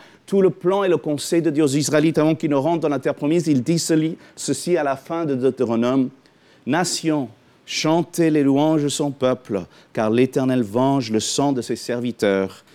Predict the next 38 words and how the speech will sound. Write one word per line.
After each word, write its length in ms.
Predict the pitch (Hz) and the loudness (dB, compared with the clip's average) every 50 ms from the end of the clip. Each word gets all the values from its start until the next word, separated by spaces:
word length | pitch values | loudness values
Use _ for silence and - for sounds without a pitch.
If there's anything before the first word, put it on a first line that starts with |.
| - - _ - | -20 -20 _ -4
il 120 | 120 107 | -4 -2
se 160 | - - 131 | 0 0 0
venge 420 | 120 104 110 123 127 131 127 117 107 | 0 2 2 0 0 0 0 -2 -2
de 80 | 110 | -4
ses 260 | 104 - 110 104 98 110 | -4 -2 -4 -2 -2 -2
adversaires 720 | 104 104 107 107 101 - - - 95 90 92 95 87 - - - - _ _ | -2 0 -2 -2 -2 -4 -4 -2 -2 -2 -2 -2 -4 -8 -16 -20 -20 _ _
et 140 | 120 117 117 | 2 2 2
il 80 | 107 92 | 2 0
fait 280 | - - - 117 117 | -4 -2 0 0 0
l'expiation 760 | 107 107 107 - - - 110 104 98 - - - 120 117 110 | 0 -2 -6 -8 -14 -10 -10 -10 -8 -8 -8 -8 -6 -8 -6
pour 140 | - 92 - | -8 -8 -8
son 180 | - - 95 | -8 -8 -8
pays, 400 | 87 - 90 87 87 87 92 98 - _ - - _ _ | -8 -6 -6 -4 -4 -4 -6 -8 -12 _ -20 -20 _ _
pour 120 | - 95 | -8 -6
son 200 | - - 107 95 | -4 -4 -4 -4
peuple. » 440 | 90 - 92 85 85 - - 73 67 73 - - - _ _ _ _ _ _ _ _ _ _ _ _ _ _ _ - - - | -4 -2 -4 -4 -4 -4 -8 -10 -10 -10 -12 -18 -20 _ _ _ _ _ _ _ _ _ _ _ _ _ _ _ -20 -12 -6
Mais 180 | 110 117 120 | -2 0 0
revenons 540 | 113 131 139 143 165 175 170 170 165 139 - - _ _ _ _ _ - | 2 2 0 0 0 -2 -2 -2 -2 -2 -4 -8 _ _ _ _ _ -4
au 100 | 123 127 | -2 -2
sang 240 | - - 139 139 139 | -2 -2 -2 0 0
des 100 | 131 127 | 2 2
martyrs 440 | 127 127 120 - - - 165 160 135 | 0 0 -2 -6 -8 -6 -6 -4 -2
dans 100 | 123 117 | -4 -4
le 60 | 113 | -2
Nouveau 160 | 117 117 120 | -2 -4 -4
Testament, 480 | - 135 - - - 143 175 180 147 - - - _ | -4 -6 -8 -6 -6 -6 -4 -4 -6 -6 -10 -8 _
parce 160 | - 127 - | -6 -6 -4
qu'en 120 | 139 135 | -4 -4
fait, 240 | 123 - 185 196 - - - - | -2 -2 -2 -2 -2 -6 -10 -10
Dieu 220 | - 110 147 165 | -4 0 2 2
va 160 | 160 170 170 139 | 2 2 0 0
répondre 840 | 160 170 165 - - 196 208 226 247 233 202 135 90 92 87 82 - _ _ _ _ _ _ _ _ _ | 0 0 -2 0 -4 -4 -2 -2 -2 -2 -2 -4 -4 -6 -10 -10 -14 _ _ _ _ _ _ _ _ _
à 120 | 139 139 | 0 0
la 100 | 139 135 | 2 0
requête, 480 | 127 123 135 135 - 196 202 190 - - - | 0 -2 -4 -2 -2 -2 -2 -2 -2 -4 -8
à 80 | 131 | -8
cette 280 | - - - 147 135 120 | -6 -2 -2 -2 -2 0
demande 720 | 131 151 147 160 180 220 240 247 214 151 110 107 101 - | -2 0 0 2 0 0 0 0 -2 -2 -2 -2 -4 -6